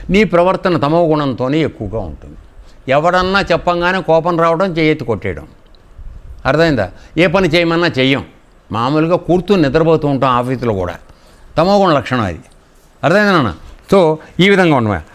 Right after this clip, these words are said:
అవి ఎక్కడి నుంచి వస్తున్నాయి, ఎప్పుడు ఏవి గ్రహించాలి, ఎప్పుడు మనం తీసుకోవాలి ఆహారాలు, ఏవి తనకు అనుకూలమైనవి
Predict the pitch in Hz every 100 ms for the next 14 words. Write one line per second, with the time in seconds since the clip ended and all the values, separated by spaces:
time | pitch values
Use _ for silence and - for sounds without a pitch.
0 | - 143 151 127 180 180 156 135 - 165
1 | 156 160 185 190 - - 117 120 151 -
2 | 220 247 233 208 202 190 175 160 165 135
3 | 135 101 - - - - - _ _ 135
4 | 139 170 160 147 131 139 - 139 123 120
5 | 123 117 107 147 - - - - 120 160
6 | 214 240 196 180 185 170 156 147 165 143
7 | 120 92